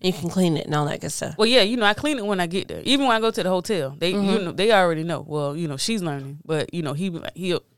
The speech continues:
Speaker 2: I go right here now. Yeah, yeah, good. You know, we go open the door, we go spray. I got my pants,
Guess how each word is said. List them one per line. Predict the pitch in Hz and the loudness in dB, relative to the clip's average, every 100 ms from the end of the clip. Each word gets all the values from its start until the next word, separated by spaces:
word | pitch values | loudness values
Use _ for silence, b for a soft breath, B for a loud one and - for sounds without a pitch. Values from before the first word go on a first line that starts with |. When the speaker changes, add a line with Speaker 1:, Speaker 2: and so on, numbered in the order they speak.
| _ _ - | _ _ -10
Speaker 2:
I | 165 | -8
go | 160 - 185 180 | -8 -6 -2 0
right | 175 | 0
here | 185 | -2
now. | 185 170 | -4 -6
Yeah, | 190 - | -6 -6
yeah, | 269 185 | -4 -4
good. | 202 175 147 _ _ _ _ | -4 -8 -8 _ _ _ _
You | 160 | -6
know, | 151 151 - _ _ - | -4 -4 -10 _ _ -4
we | 185 | 4
go | - | 4
open | 185 180 | 4 0
the | |
door, | 160 185 180 175 | -2 2 2 2
we | 175 | 0
go | 156 | -4
spray. | - 180 180 180 175 | -4 0 2 2 0
I | 175 | 0
got | 175 - | -2 -4
my | - | -8
pants, | 196 190 | -2 -2